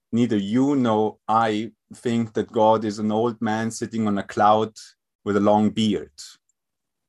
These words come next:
Um, but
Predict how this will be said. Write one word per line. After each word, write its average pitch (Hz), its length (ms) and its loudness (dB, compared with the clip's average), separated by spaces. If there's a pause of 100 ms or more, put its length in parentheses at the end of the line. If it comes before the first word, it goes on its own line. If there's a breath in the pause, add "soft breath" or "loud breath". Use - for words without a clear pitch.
(1200)
Um, 101 500 2 (1200)
but 104 280 2